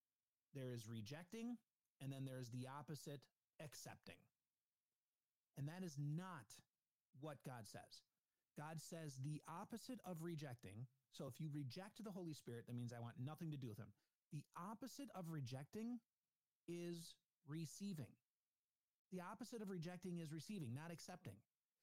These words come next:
That's why when you get a, a package, right, um, and, and you, you sign the package and says, um, resign, uh, on receiving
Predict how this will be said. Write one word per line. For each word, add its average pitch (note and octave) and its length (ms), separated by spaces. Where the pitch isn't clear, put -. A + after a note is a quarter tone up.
That's F#3+ 180
why A3 140
when G3 180
you F3 80
get E3 160
a, E3+ 320
a C#3 160
package, F3 640
right, F#3+ 220
um, D3 280
and, D#3 300
and D3+ 220
you, D3+ 320
you C#3+ 160
sign E3+ 360
the F3+ 40
package F3+ 500
and D#3 120
says, D3 320
um, B2 260
resign, F3 680
uh, C#3+ 240
on D3 180
receiving F#3 760